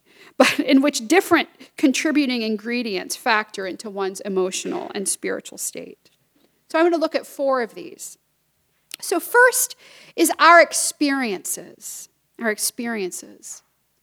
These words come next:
These are things that we have no control over, things that happen to us. The first is abuse. So people who are victims of sexual, physical, emotional abuse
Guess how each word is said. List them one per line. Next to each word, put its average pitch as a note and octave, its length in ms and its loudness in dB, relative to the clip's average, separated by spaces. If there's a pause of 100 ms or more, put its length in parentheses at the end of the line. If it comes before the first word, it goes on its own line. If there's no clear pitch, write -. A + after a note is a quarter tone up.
(640)
These F4 180 2
are F#4+ 100 0
things E4+ 300 0
that C4 180 0
we D#4+ 140 -2
have D4+ 240 -2
no C4 160 -4
control G3+ 500 -6
over, - 360 -20 (160)
things G#3 160 -10
that A#3+ 100 -8
happen - 380 -8
to D3+ 180 -16
us. - 400 -16 (760)
The C#4 60 -4
first G4 520 2
is B3 360 -4 (160)
abuse. A3+ 680 -10 (600)
So - 160 0
people G#4 380 2
who F4 160 4
are C4 200 4 (300)
victims A#3+ 600 -2
of G#3+ 80 -6
sexual, C#4 760 -2
physical, D4 680 -2
emotional C#4 580 2
abuse A#3+ 400 -6